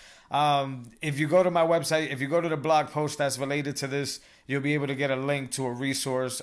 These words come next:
of a whole bunch of different ones. But just to keep this simple and concise, I just use Google Forms for the most part.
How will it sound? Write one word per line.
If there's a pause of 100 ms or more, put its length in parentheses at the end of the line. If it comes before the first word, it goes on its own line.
of
a
whole
bunch
of
different
ones.
But (260)
just
to
keep
this
simple
and
concise,
I
just
use
Google
Forms
for
the
most
part.